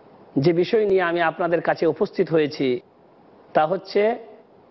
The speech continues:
জান্নাতের মাধ্যম কি, জান্নাত যাওয়ার উপায় কি। সব থেকে বড় জিনিস যেটা ধারণ করলে আমরা জান্নাত যেতে পারবো তার মধ্যে হচ্ছে নামাজ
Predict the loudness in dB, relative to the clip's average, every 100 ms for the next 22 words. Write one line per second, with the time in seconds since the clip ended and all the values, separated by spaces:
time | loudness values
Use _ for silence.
0 | -14 -2 0 0 0 0 0 2 2 0
1 | 0 0 0 0 0 0 -6 -4 0 0
2 | 0 0 2 2 2 0 -2 0 0 -2
3 | -2 -2 -4 -10 _ _ -20 -20 -20 -20
4 | -4 -4 -2 -2 0 2 2 2 2 0
5 | 0 -6 -20 _ -8 -2 0 0 0 0
6 | 0 0 0 2 2 2 0 0 -4 _
7 | -4 -2 0 0 0 0 0 2 2 0
8 | -2 -6 -8 _ 0 0 0 0 0 0
9 | 0 2 2 2 0